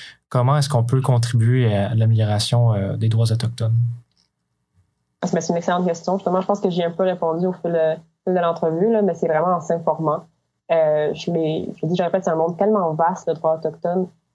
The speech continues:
Speaker 2: euh, sur lequel on a, on apprend vraiment rien dans notre cursus scolaire. Euh, cette ignorance-là, comme je l'ai dit aussi, elle contribue vraiment à la perpétration de, de préjugés, euh, qui sont parfois racistes, euh, ou parfois qui ne le sont pas, mais bref, c'est des préjugés qui sont nuisibles à l'évolution du, du droit autochtone.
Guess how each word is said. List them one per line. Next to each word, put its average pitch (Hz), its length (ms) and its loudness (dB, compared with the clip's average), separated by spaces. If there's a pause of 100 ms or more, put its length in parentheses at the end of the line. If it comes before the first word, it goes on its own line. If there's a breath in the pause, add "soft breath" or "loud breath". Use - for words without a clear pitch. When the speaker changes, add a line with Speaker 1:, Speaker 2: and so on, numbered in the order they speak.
(120)
Speaker 2:
euh, 156 380 2
sur 165 120 -4
lequel 190 140 0
on 202 100 2
a, 165 140 0
on 165 80 0
apprend 165 260 -2
vraiment 185 320 0
rien 165 260 -2
dans 170 120 0
notre 151 140 -4
cursus 160 340 -4
scolaire. 156 540 0 (380)
Euh, 151 320 0
cette 170 240 -4
ignorance-là, 185 540 0
comme 175 120 -2
je 165 60 -4
l'ai 165 60 -2
dit 175 100 0
aussi, 180 140 -2
elle 160 100 0
contribue 175 520 -2
vraiment 175 280 0
à 170 180 2
la 147 100 -2
perpétration 170 640 -4
de, 165 80 0 (360)
de 156 60 -10
préjugés, 185 800 0
euh, 151 180 0
qui 147 80 -8
sont 151 120 -4
parfois 160 260 -2
racistes, 185 520 -2 (400)
euh, 151 240 2
ou 151 100 -8
parfois 175 220 -2
qui 254 60 -4
ne 269 60 0
le 247 40 -4
sont 190 120 0
pas, 233 100 2
mais 208 100 2
bref, 196 200 0
c'est 185 100 0
des 185 100 0
préjugés 190 280 0
qui - 80 -10
sont 170 140 0
nuisibles 170 440 0
à 160 60 0
l'évolution 156 500 -2
du, 156 360 -4
du 156 140 -6
droit 170 220 0
autochtone. 165 560 -2